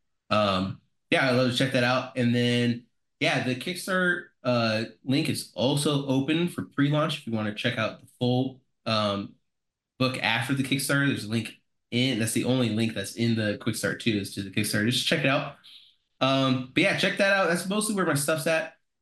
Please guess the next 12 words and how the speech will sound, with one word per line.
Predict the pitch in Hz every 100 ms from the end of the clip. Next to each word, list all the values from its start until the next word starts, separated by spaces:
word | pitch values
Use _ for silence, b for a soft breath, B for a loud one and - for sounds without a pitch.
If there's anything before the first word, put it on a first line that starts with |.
| _
Um, | 131 127 113 107 -
otherwise, | 135 139 131 123 120 123
we're, | 117 113 - -
uh, | 117 110 104 104
my | - 113
Kickstarter | 110 - 180 - 135 123 117 113
is | 113 107 104 104 - _
kickstarter | 139 135 - 139 135 135 120
dot | 113 113 -
com | 123 120 123
slash | - 117 110 - -
Marco | 120 113 117 120 127 123 123